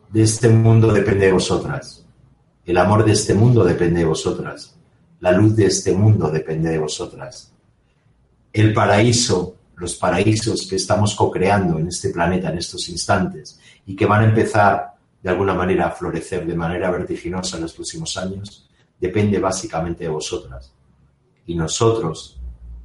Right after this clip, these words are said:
los que estamos llamados por el mundo espiritual a serviros,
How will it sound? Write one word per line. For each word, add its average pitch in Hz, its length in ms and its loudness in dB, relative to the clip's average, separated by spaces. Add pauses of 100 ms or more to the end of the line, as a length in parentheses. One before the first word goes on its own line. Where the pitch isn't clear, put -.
(200)
los - 140 -14
que - 100 -8
estamos 110 340 0
llamados 104 480 2
por 87 160 -4
el 85 80 0
mundo 98 180 -2
espiritual 90 800 -2 (440)
a - 100 -14
serviros, 92 920 -2